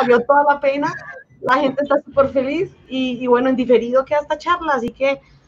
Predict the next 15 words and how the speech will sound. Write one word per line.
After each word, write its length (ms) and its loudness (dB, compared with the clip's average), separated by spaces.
este, 240 -4
en 120 0
el 120 4
mismo 240 0
canal 220 -2
de 120 0
YouTube 420 -6
la 100 2
gente 220 -2
podrá 220 0
encontrarla 500 2
en 100 0
una 160 0
posteridad, 500 -4
¿listo? 340 -4